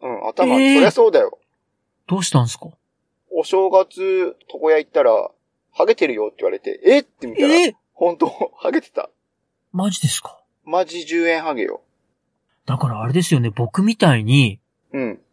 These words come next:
Speaker 2: なんか、「いやー、しんどい」とか、「苦しい」とか、「疲れた」って普段言ってる人間は、
Speaker 1: うん。
Speaker 2: 実はそんな悩んでないんですよ。
Speaker 1: いや、そんなことないな。ともくんはめっちゃ悩んでるし、めっちゃ疲れてると思うよ。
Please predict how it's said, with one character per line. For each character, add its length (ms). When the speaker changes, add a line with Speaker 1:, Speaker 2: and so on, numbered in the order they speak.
Speaker 2:
な 120
ん 20
か、 120
「い 60
や 320
ー、 60
し 260
ん 80
ど 300
い」 100
と 60
か、 100
「苦 240
し 160
い」 80
と 60
か、 140
「疲 180
れ 80
た」 260
っ 80
て 220
普 160
段 180
言 120
っ 20
て 180
る 60
人 160
間 200
は、 280
Speaker 1:
う 60
ん。 300
Speaker 2:
実 300
は 60
そ 180
ん 80
な 80
悩 300
ん 20
で 80
な 160
い 40
ん 20
で 60
す 140
よ。 120
Speaker 1:
い 60
や、 160
そ 160
ん 40
な 100
こ 140
と 120
な 100
い 60
な。 100
と 140
も 120
く 120
ん 100
は 260
め 100
っ 80
ち 100
ゃ 20
悩 280
ん 60
で 80
る 80
し、 220
め 80
っ 60
ち 100
ゃ 20
疲 240
れ 80
て 80
る 80
と 80
思 140
う 40
よ。 120